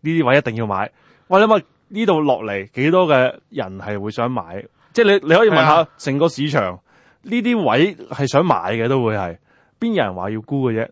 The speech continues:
Speaker 1: 冇人會沽㗎嘛。咁如果真係做到呢個效果，
Speaker 2: 啊。
Speaker 1: 如果真係做到個效果，
Speaker 2: 啊。
Speaker 1: 我唔敢包啦，費事啦，
Speaker 2: 係啊。
Speaker 1: 我唔，即係就係你哋過，唉，唔好再飛啦，嗰啲，
Speaker 2: 係啊。
Speaker 1: <laughs> 係咪啊？咁，咁如果真係咁樣發生嘅，你可以想象到嘅情景係會係咁樣樣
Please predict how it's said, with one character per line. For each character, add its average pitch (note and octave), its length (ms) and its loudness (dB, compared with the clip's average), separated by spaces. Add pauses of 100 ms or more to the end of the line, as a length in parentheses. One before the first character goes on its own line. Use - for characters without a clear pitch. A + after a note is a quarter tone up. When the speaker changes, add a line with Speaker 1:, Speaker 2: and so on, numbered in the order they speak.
(120)
Speaker 1:
冇 A#2 120 -8
人 F#2+ 120 -10
會 G#2+ 100 -10
沽 C3 220 -4
㗎 B2+ 40 -2
嘛。 G2 340 -4
咁 F3+ 240 -6 (360)
如 A2 180 -8
果 D3 160 2
真 A#3 120 2
係 F3 100 2
做 A#2+ 120 -4
到 C3+ 80 2
呢 E3+ 60 2
個 D#3 80 4
效 F#2 180 -6
果， F#2 260 -6 (220)
Speaker 2:
啊。 F2 160 -16 (240)
Speaker 1:
如 A2 80 -18
果 A#2 100 -6
真 D3 120 -2
係 A#2+ 80 -4
做 - 20 -4
到 A2 60 -4
個 F#2+ 60 -8
效 F#2 100 -8
果， F2 260 -12
Speaker 2:
啊。 G2+ 80 -8
Speaker 1:
我 G2+ 60 -8
唔 F#2+ 100 -10
敢 G#2 160 -6
包 A2+ 240 4
啦， G#2 320 0
費 G2+ 80 -8
事 - 180 -12
啦， G2+ 140 -2
Speaker 2:
係 F2+ 200 -12
啊。 - 40 -14
Speaker 1:
我 G2 120 -12
唔， F#2 160 -18 (440)
即 - 140 -2
係 C#3 60 2
就 B2 100 0
係 A#2+ 140 2
你 G#2+ 40 -2
哋 G2 80 -8
過， G#2 300 -6
唉， A#2 340 -2
唔 G#2 240 -12
好 B2 60 -4
再 A2 140 -2
飛 A2+ 180 -2
啦， A2 100 -4
嗰 G#2+ 180 -8
啲， C3 60 2
Speaker 2:
係 D3 240 2
啊。 - 80 -4
Speaker 1:
<laughs> D3+ 40 0
係 C#3 60 4
咪 C3 100 4
啊？ D#3 120 2 (260)
咁， A3+ 240 -2 (520)
咁 F#3 400 -4
如 A2+ 80 -4
果 D#3+ 40 4
真 G3 140 2
係 D3 40 4
咁 D#3 80 0
樣 D3+ 40 0
發 C3 140 0
生 B2+ 200 -4
嘅， G2 140 -8
你 A#2+ 60 -2
可 F#3 160 4
以 - 20 -2
想 F3 220 -4
象 A2 160 -4
到 A#2+ 80 -4
嘅 C3+ 80 -2
情 F2 240 -14
景 G#2+ 260 -12 (260)
係 G#2+ 480 -8
會 G#2 140 -6
係 G#2 140 -10
咁 F#2+ 100 -12
樣 G#2 240 -8
樣 E2 40 -10